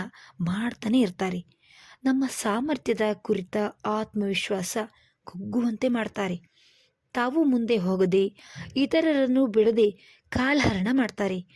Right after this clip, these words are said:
ಇಂತಹ ಸನ್ನಿವೇಶಗಳಲ್ಲಿ ಭಯ ಪಡದೆ, ಕಪ್ಪೆಯ ಹಾಗೆ ಕಿವುಡಾಗಿದ್ರೆ ಮಾತ್ರ ನಾವು ಯಶಸ್ಸನ್ನ ಗಳಿಸಲು ಸಾಧ್ಯ. ಅನೇಕ ಬಾರಿ ಸೋಲಬಹುದೆಂಬ ಭಯವೇ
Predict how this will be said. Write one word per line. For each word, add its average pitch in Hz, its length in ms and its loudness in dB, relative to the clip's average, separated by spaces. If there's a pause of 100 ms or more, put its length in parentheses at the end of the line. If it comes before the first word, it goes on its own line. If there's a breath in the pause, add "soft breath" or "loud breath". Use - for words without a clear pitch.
(400 loud breath)
ಇಂತಹ 269 540 0
ಸನ್ನಿವೇಶಗಳಲ್ಲಿ 226 1200 0 (360 loud breath)
ಭಯ 202 300 -2
ಪಡದೆ, 185 520 0 (440 soft breath)
ಕಪ್ಪೆಯ 302 500 2
ಹಾಗೆ 220 440 2
ಕಿವುಡಾಗಿದ್ರೆ 196 800 0
ಮಾತ್ರ 180 500 -4 (600 loud breath)
ನಾವು 185 500 -2 (360 loud breath)
ಯಶಸ್ಸನ್ನ 233 640 -2
ಗಳಿಸಲು 180 520 -2
ಸಾಧ್ಯ. 180 540 -4 (720 loud breath)
ಅನೇಕ 311 400 -2
ಬಾರಿ 233 440 -2 (340)
ಸೋಲಬಹುದೆಂಬ 226 920 2
ಭಯವೇ 185 640 0